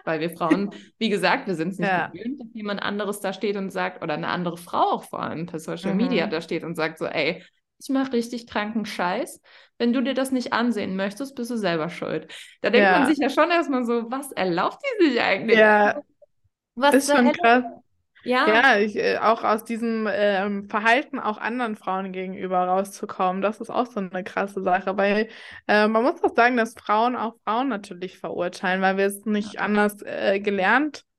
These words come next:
Speaker 2: haben, leider, weil, äh, es früher eben den Frauenkampf um die Männer ging, so nach dem Motto, oder gab. Ähm,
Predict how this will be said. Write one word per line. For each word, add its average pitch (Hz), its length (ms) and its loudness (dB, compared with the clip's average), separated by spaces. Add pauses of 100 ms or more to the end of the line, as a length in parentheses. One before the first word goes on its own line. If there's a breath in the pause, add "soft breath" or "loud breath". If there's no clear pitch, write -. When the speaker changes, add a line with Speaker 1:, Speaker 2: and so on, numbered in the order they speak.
Speaker 2:
haben, 185 520 0 (100)
leider, 180 580 -4 (320 loud breath)
weil, 190 840 0
äh, - 20 -20
es - 280 -20
früher 240 220 4
eben 226 400 0
den 226 180 -2
Frauenkampf 233 640 0
um 247 200 -2
die 240 100 -2
Männer 220 320 -2
ging, 247 280 -4
so 208 120 -2
nach 202 180 -2
dem 202 200 -6
Motto, 196 500 -4 (320 loud breath)
oder 196 160 0
gab. 202 400 0 (540 loud breath)
Ähm, 202 680 -2